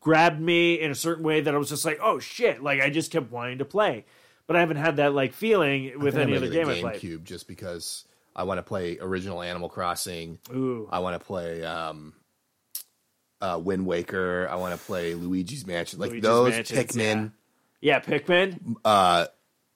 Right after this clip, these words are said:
Speaker 2: uh, Super Smash Bros for that.
Speaker 1: Yeah.
Speaker 2: Super Smash Bros Brawl.
Speaker 1: S-,
Speaker 2: That was a fun
Speaker 1: Melee.
Speaker 2: one. Melee.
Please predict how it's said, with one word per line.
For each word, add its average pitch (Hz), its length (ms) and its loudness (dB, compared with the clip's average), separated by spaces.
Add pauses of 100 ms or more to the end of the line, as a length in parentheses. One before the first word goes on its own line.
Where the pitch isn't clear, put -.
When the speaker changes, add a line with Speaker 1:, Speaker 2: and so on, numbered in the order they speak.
(300)
Speaker 2:
uh, 90 420 4
Super 117 280 0
Smash 110 320 2
Bros 104 200 4
for - 140 -2
that. 92 400 4
Speaker 1:
Yeah. 139 240 4
Speaker 2:
Super 147 300 4
Smash - 20 -8
Bros 104 200 -6
Brawl. 92 280 2 (120)
Speaker 1:
S-, 127 60 -10
Speaker 2:
That 98 100 0
was 95 140 2
a 95 40 -10
fun 101 160 2
Speaker 1:
Melee. 151 300 6
Speaker 2:
one. 110 100 -6 (100)
Melee. 101 380 4